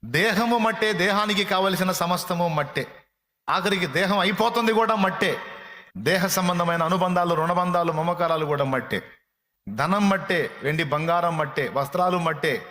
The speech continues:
సుగంధ ద్రవ్యాలు మట్టే. కాదని చెప్పే దమ్ము నీకుందా? నువ్వు కట్టుకున్న వస్త్రాలు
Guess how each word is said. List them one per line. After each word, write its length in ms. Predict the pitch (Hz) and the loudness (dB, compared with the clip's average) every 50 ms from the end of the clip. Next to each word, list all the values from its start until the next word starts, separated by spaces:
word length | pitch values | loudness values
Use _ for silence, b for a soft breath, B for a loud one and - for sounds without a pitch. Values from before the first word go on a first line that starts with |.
| B B B B | B B B B
సుగంధ 340 | - 147 143 170 175 175 | -4 -2 0 0 0 0
ద్రవ్యాలు 520 | 170 139 139 147 151 151 170 180 185 185 185 | -2 0 0 0 0 2 2 2 2 2 2
మట్టే. 680 | 175 165 160 151 - 151 113 92 - - - - - _ _ - | 0 0 0 0 -2 -2 -2 -4 -6 -12 -20 -20 -20 _ _ -2
కాదని 340 | 147 156 170 180 190 190 180 | 0 0 0 0 0 -2 -2
చెప్పే 280 | - 170 143 - 160 | -2 -4 -4 -2 -2
దమ్ము 200 | 143 147 147 151 | -2 -2 -2 -2
నీకుందా? 380 | 151 143 135 120 123 120 107 90 | -2 -4 -4 -6 -8 -8 -8 -8
నువ్వు 1200 | 82 - _ _ _ _ _ _ _ _ _ _ _ _ _ _ _ _ _ _ _ _ - 120 | -10 -12 _ _ _ _ _ _ _ _ _ _ _ _ _ _ _ _ _ _ _ _ -18 -14
కట్టుకున్న 400 | - 127 123 - 143 156 151 143 | -12 -12 -12 -12 -10 -10 -6 -6
వస్త్రాలు 440 | 131 120 - - 139 135 147 208 | -6 -6 -6 -4 -4 -4 -4 -6